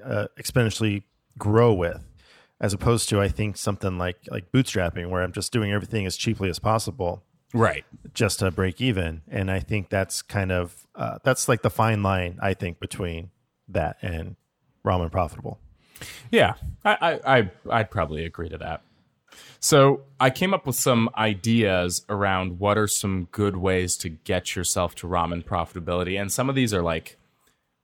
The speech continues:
Speaker 2: broader sort of, uh, topics, and some of these are a little bit more tactical. So I, uh, I was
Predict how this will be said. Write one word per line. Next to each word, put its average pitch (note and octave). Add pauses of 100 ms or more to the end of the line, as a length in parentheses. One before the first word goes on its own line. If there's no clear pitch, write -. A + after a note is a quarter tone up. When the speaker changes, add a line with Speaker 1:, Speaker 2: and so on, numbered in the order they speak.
(280)
Speaker 2:
broader G#2
sort A#2+
of, A2
uh, A2+ (220)
topics, C3+
and G2+
some G#2
of G2+
these G2
are F2+
a F2
little F2
bit F2
more D#2+
tactical. - (120)
So F2 (600)
I, F#2
uh, E2+
I F#2
was E2+